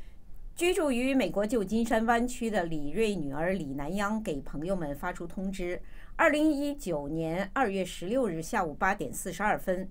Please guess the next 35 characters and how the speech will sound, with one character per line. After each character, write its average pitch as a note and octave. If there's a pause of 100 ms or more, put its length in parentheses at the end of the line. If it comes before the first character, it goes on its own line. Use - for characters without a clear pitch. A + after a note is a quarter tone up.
我 A3
的 A#3+
父 B3
亲 F3+
李 C#3
瑞 G3
刚 F#3
刚 F3
走 E3
了。” C3+ (480)
李 C4+
瑞 D#4
曾 A#3+
经 C4
是 B3
水 E3
利 A3+
部 A3+
副 G3
部 E3+
长、 C#3+ (400)
中 D#4
组 D#3+
部 G#3+
常 F#3+
务 C#4
副 G3+
部 E3
长 C#3
和 E3
毛 E3
泽 F#3+
东 G3
秘 G#3+
书。 C3+